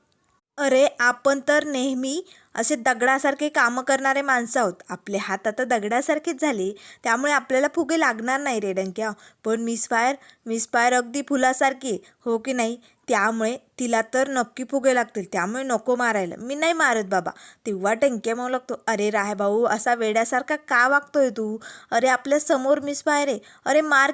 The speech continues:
की फुगे मग तिला." तेव्हा लगेच राय म्हणू लागतो, "नाही, नाही, मला नाही जमणार बाबा, मिसफायरला दुखापत झाली तर." "नाही, नाही, त्यापेक्षा ना मी रंगच लावतो." तेव्हा लगेच डंक्या म्हणू लागतो, "अरे राय भाऊ, मिसफायर काय तुला जवळ आल्यानंतर म्हणणार आहे का, 'अरे राया मला रंग लाव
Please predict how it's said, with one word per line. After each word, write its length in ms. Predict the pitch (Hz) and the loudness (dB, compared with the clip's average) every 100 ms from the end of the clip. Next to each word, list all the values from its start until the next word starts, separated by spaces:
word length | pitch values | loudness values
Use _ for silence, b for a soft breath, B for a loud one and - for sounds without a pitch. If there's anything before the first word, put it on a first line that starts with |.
| 302 | -2
की 80 | 330 | -2
फुगे 200 | 370 330 | 0 2
मग 200 | 330 339 320 | 0 -2 0
तिला." 200 | 302 240 - - | 0 -2 -6 -8
तेव्हा 260 | 185 175 180 | -4 -4 -2
लगेच 480 | 214 190 214 254 - | -4 -2 0 0 0
राय 200 | 247 208 | 0 0
म्हणू 120 | 226 | 0
लागतो, 240 | 240 254 285 | -4 -4 -2
"नाही, 260 | 262 233 | 0 0
नाही, 140 | 311 - | -2 -6
मला 360 | 220 220 208 240 | -4 -2 0 0
नाही 180 | 262 262 | 0 -2
जमणार 380 | 247 233 220 | -2 -2 -2
बाबा, 340 | 208 202 254 302 B B B | -2 0 2 0 B B B
मिसफायरला 580 | 214 214 - 220 226 240 | -4 -2 0 2 2 2
दुखापत 540 | 233 233 233 220 254 247 | 0 0 -2 0 0 2
झाली 220 | 285 247 | 0 0
तर." 180 | 285 294 B B - | 0 -2 B B -6
"नाही, 200 | 208 202 | -4 -2
नाही, 140 | 220 | -2
त्यापेक्षा 520 | 233 226 214 220 - | 0 0 0 -2 0
ना 140 | 233 247 | 0 -2
मी 160 | 294 | -2
रंगच 480 | 311 254 226 240 247 | 0 0 0 0 0
लावतो." 280 | 269 214 185 175 - | 0 0 -4 -10 -6
तेव्हा 200 | 175 175 | -4 -2
लगेच 420 | 196 196 208 247 | -4 -2 -4 -2
डंक्या 380 | 285 226 202 226 | -2 -2 -2 -2
म्हणू 120 | 240 | 0
लागतो, 240 | 240 226 220 | -4 -6 -4
"अरे 260 | 208 208 220 | -2 -2 0
राय 280 | 214 202 | 0 0
भाऊ, 300 | 202 208 233 254 B B - | 0 -2 -2 -4 B B -8
मिसफायर 440 | 247 - 285 269 | -4 0 2 2
काय 140 | 285 294 | 2 -2
तुला 260 | 269 262 | 0 0
जवळ 280 | 277 285 254 | 2 2 4
आल्यानंतर 460 | 269 269 277 285 320 | 4 2 0 -2 -2
म्हणणार 420 | 330 285 262 294 | 0 -2 0 0
आहे 100 | 247 | 0
का, 240 | 233 233 214 - | -2 -2 -4 -6
'अरे 200 | 196 220 | -2 0
राया 320 | 226 208 226 | 2 2 2
मला 260 | 254 247 262 | 0 0 2
रंग 260 | 247 240 | 0 0
लाव 240 | 262 269 | 2 2